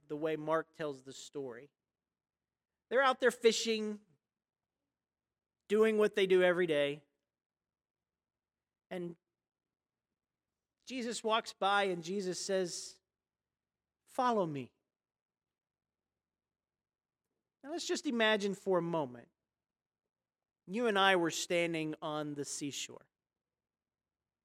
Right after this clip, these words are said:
And Peter, James, and John look up and they see you. And they say, "Hey, aren't you one of his disciples? Haven't you already started following him?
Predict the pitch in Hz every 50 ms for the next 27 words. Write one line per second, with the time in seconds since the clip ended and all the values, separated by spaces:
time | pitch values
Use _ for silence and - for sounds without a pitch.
0 | _ _ _ _ _ _ _ _ _ _ _ _ _ _ _ 196 180 - - 269
1 | 294 311 311 294 202 202 247 247 254 254 247 233 208 233 220 175 196 214 208 208
2 | 208 202 202 208 262 285 - - 220 208 202 - - 208 208 202 208 208 208 202
3 | - - 269 247 226 262 349 339 202 135 113 - _ _ _ _ _ _ _ _
4 | _ _ _ _ _ _ _ _ _ _ _ _ _ _ _ _ _ _ _ _
5 | _ _ _ _ _ _ _ _ _ _ _ _ _ _ _ 240 285 277 254 -
6 | 277 262 240 - 349 403 381 269 190 156 139 - _ _ _ _ _ _ _ _
7 | _ _ _ _ _ _ _ _ _ _ _ _ _ _ _ - - 302 359 415
8 | 403 - - 359 370 392 349 339 320 269 269 277 254 226 247 226 196 - - 202
9 | 196 190 190 - 196 190 185 - - - - - _ _ _ _ _ _ _ _
10 | _ _ _ _ _ _ _ _ _ _ _ _ _ _ _ _ _ _ _ _
11 | _ _ _ - 320 349 370 427 349 - - 311 302 294 285 285 294 285 233 -
12 | - 269 247 240 240 196 - - - 208 208 208 214 208 202 196 190 185 185 180
13 | 175 175 170 170